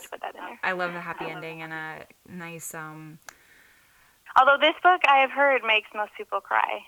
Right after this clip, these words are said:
Speaker 2: too, so.
Speaker 1: <laughs>
Speaker 2: Which
Speaker 1: Well
Speaker 2: I think is awesome if you can have a book that makes you laugh and cry and
Speaker 1: Absolutely.
Speaker 2: sigh,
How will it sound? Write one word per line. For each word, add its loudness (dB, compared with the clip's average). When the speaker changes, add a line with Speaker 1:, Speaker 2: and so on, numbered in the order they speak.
Speaker 2:
too, 4
so. -2
Speaker 1:
<laughs> -2
Speaker 2:
Which 8
Speaker 1:
Well 10
Speaker 2:
I 6
think 2
is 4
awesome 6
if -2
you -2
can 0
have 6
a -2
book -2
that -8
makes -8
you -6
laugh 6
and -2
cry 0
and 2
Speaker 1:
Absolutely. 2
Speaker 2:
sigh, -6